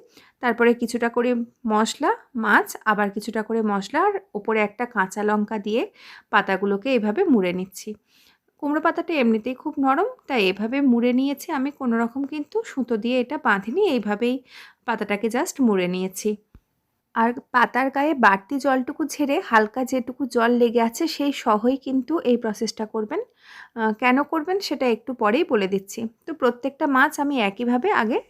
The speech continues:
পাতা দিয়ে মুড়ে নিচ্ছি। এবার চলে যাচ্ছি পরবর্তী স্টেপে।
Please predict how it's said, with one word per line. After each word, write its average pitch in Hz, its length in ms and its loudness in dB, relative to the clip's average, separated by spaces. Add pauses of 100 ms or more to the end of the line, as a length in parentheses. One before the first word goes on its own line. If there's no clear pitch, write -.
(200)
পাতা 208 240 2
দিয়ে 311 180 2
মুড়ে 214 280 2
নিচ্ছি। 190 440 -4 (1200)
এবার 233 240 4
চলে 226 300 -2
যাচ্ছি 208 380 0
পরবর্তী 202 640 0
স্টেপে। 220 420 -8